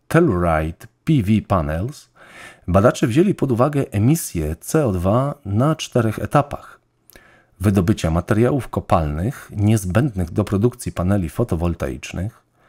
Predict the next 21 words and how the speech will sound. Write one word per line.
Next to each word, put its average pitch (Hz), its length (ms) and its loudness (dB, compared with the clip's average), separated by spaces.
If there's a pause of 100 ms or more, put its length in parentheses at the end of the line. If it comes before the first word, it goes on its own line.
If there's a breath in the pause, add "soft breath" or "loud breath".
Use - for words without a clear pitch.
(400 soft breath)
produkcji 143 520 0
paneli, 78 520 -6 (680)
ich 131 200 2
utrzymania 107 720 2
oraz 92 600 -2
recyklingu. 95 680 0 (1160 loud breath)
Dodatkowo, 110 800 0 (360)
ponieważ 113 340 2
ślad - 460 -2 (100)
C - 180 0
O 110 100 -2
dwa 95 360 0
związany 98 440 -2
z - 80 -10
produkcją 123 460 -2
paneli 131 380 2
jest 127 260 0
różny 101 420 2
w 78 80 -6
różnych 131 340 0
krajach, 80 600 -6